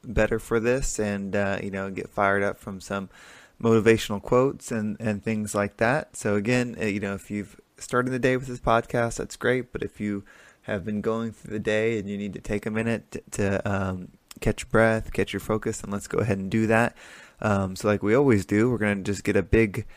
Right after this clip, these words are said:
deep breath to kinda catch our thoughts and, uh, slow down and dial in. So that first breath, when we take it in, we're gonna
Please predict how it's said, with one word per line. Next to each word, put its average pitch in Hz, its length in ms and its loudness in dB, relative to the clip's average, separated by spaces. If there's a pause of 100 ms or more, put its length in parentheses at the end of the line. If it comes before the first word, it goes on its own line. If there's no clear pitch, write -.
(280)
deep 120 240 2
breath 117 340 4
to 110 80 -2
kinda 101 300 -2
catch - 260 -6
our 104 80 2
thoughts 107 540 -4
and, 98 320 -6
uh, 101 240 -8
slow 107 360 -2
down 104 320 -2
and 95 220 -8
dial 101 300 4
in. 98 180 -2
So - 140 -8
that 101 160 0
first - 320 -4
breath, 107 200 0
when 104 80 -6
we 98 100 -6
take 101 220 -2
it 104 60 -4
in, 104 140 -4
we're 98 80 -6
gonna 101 200 -6